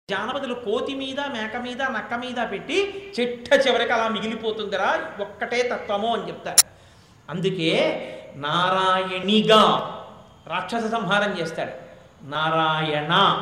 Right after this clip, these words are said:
రాక్షస సంహారం చేస్తాడు, శివ జ్ఞానం ఇస్తూ కూర్చుంటాడు.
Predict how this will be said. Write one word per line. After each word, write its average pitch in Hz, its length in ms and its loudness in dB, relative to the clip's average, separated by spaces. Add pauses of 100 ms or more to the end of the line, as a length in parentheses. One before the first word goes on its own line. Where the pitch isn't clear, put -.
(260)
రాక్షస 151 360 -8
సంహారం 151 460 -8
చేస్తాడు, 131 340 -10 (340)
శివ 196 320 -6 (680)
జ్ఞానం 214 380 2
ఇస్తూ - 260 -6
కూర్చుంటాడు. - 360 -12